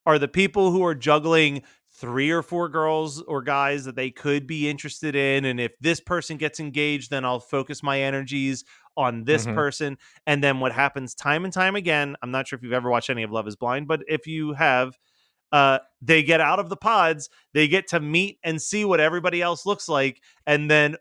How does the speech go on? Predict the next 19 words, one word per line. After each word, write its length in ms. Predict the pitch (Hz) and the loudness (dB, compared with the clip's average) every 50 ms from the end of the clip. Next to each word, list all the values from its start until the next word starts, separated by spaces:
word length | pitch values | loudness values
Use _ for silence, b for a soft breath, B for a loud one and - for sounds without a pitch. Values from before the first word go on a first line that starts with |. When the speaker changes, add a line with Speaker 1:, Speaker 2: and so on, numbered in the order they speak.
| - 185 | -2 -2
Speaker 1:
oopsie 380 | 190 196 - - 202 190 156 | -2 -2 -2 -6 -8 -6 -2
poopsie, 540 | - 220 233 226 - - 175 156 139 135 127 _ _ _ _ - | 0 0 0 0 -2 -8 -6 -4 -4 -6 -8 _ _ _ _ -2
the 100 | 147 165 | -2 -2
person 520 | - - 180 180 185 175 - 196 190 175 170 | 0 2 2 2 2 0 0 -2 0 0 2
that 140 | 165 165 | 4 6
Speaker 2:
<laughs> 180 | 170 190 190 185 | 6 6 6 6
Speaker 1:
they 320 | 156 160 160 156 160 175 - - | 6 6 4 4 2 0 0 0
ended 280 | 175 175 170 175 170 170 | 0 2 2 2 2 2
up 200 | 165 165 165 165 160 | 2 2 0 -4 -12
not 380 | 147 143 143 139 147 165 185 - - 147 | -8 -2 0 0 0 0 -2 -6 -8 -2
going 420 | 147 175 180 180 180 165 156 147 | 2 2 2 4 2 0 -2 -2
with, 220 | 143 143 139 127 _ | -2 -2 -2 -2 _
they're 160 | - 143 139 139 | -4 -2 -2 0
like, 240 | 135 131 127 - _ - | 0 -2 -4 -6 _ -6
"Oh, 260 | 147 147 143 135 123 | -4 -4 -2 -4 -6
she 300 | - - - 135 127 135 | -8 -10 -10 -6 -4 -4
is 140 | 143 143 - | -4 -6 -6
pretty 240 | - 143 127 120 | -10 -10 -8 -8
attractive. 580 | 120 - - 127 120 113 107 - - 120 113 101 | -8 -8 -6 -6 -4 -4 -6 -8 -10 -12 -12 -12